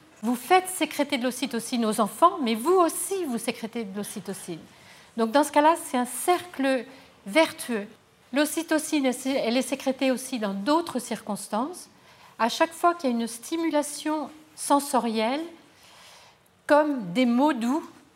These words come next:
un contact tendre, des caresses, des baisers, l'orgasme aussi, l'accouchement, la tétée et l'eau chaude aussi. Donc vous voyez, toutes ces circonstances-là font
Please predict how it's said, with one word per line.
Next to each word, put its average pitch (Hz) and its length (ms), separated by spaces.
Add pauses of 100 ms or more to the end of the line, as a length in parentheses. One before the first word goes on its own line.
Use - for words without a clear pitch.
un 196 100
contact 262 520 (140)
tendre, 277 460 (160)
des 202 160
caresses, 262 720 (260)
des 196 140
baisers, 247 560 (460)
l'orgasme 240 760
aussi, 311 380 (500)
l'accouchement, 254 800 (800)
la 202 160
tétée 277 520 (720)
et 311 120
l'eau 294 140
chaude 135 380
aussi. - 200 (420)
Donc 220 120
vous 214 40
voyez, 285 260 (140)
toutes 392 160
ces - 180
circonstances-là 302 840 (220)
font 392 180